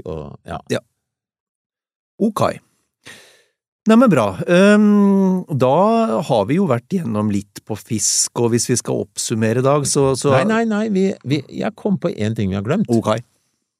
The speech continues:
Speaker 1: Har du hørt om svagnum?
Speaker 2: Svagnum, ja, det har jeg hørt om.
Speaker 1: Myrmose.
Speaker 2: Ja.
Speaker 1: Det er den vi, eh, tråkker oss ned i hvis vi er uheldige når vi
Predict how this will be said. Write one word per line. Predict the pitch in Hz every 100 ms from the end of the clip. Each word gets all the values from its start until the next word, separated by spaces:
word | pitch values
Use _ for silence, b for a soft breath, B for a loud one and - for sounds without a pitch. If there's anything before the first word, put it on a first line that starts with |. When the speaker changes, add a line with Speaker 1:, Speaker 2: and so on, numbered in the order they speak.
| _ -
Speaker 1:
Har | 101
du | 107
hørt | 104
om | 123
svagnum? | - - 107 117 135 156 165 87 69 _ _ _ _ _ _ _ -
Speaker 2:
Svagnum, | - - 117 95 107 107 127 151 233
ja, | 262 302 -
det | 113 113 123
har | 190
jeg | 294 277
hørt | 214 - 214
om. | 214 -
Speaker 1:
Myrmose. | 98 95 120 127 101 92 101 123 - - 180
Speaker 2:
Ja. | 110 92 110 202 294 _ _ _ _ -
Speaker 1:
Det | 131
er |
den | 143
vi, | 123 151
eh, | 143 135 95 117 123 120
tråkker | - 156 - 104
oss | 127
ned | 117 98 85 90
i | 110
hvis | 123 -
vi |
er | 123 113
uheldige | 113 85 85 104
når | 110 107
vi | 110